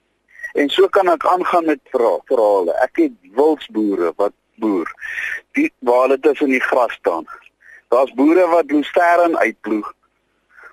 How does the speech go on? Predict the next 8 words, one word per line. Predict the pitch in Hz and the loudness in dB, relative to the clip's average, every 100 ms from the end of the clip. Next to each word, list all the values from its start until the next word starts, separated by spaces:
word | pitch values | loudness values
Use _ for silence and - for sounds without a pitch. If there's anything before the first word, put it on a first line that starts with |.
| _ | _
om | 131 127 | -4 -2
van | 139 123 | -2 0
my | 113 117 | 0 0
gewasse | 123 95 95 - - | 0 0 0 -2 -8
te | - | -12
ploeg. | - 69 - _ _ _ _ _ _ _ - - - | -14 -16 -16 _ _ _ _ _ _ _ -20 -18 -6
Ehm, | - 85 76 - _ _ _ - | -4 -4 -8 -18 _ _ _ -2
voerkrale. | 196 196 175 - 107 98 76 65 | 2 2 0 -2 0 2 0 -6